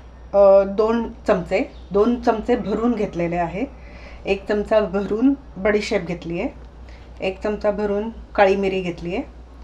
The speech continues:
एक इंच, अ, दालचिनी होती, त्याचे छोटे तुकडे केलेत मी. त्याच्यानंतर दोन तीन लवंग आहेत, एक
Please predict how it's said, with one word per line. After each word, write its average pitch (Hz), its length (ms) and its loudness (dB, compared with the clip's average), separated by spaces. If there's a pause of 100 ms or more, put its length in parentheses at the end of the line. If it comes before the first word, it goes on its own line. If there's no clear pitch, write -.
(500)
एक 196 220 2
इंच, 220 260 0
अ, 196 1000 4
दालचिनी 202 560 4
होती, 226 240 -2
त्याचे 208 400 0
छोटे 208 220 -2
तुकडे 202 320 -2
केलेत 180 340 -2
मी. 220 200 0 (680)
त्याच्यानंतर 196 580 -2
दोन 185 340 0
तीन 226 380 2
लवंग 196 380 4
आहेत, 185 340 4 (960)
एक 214 240 0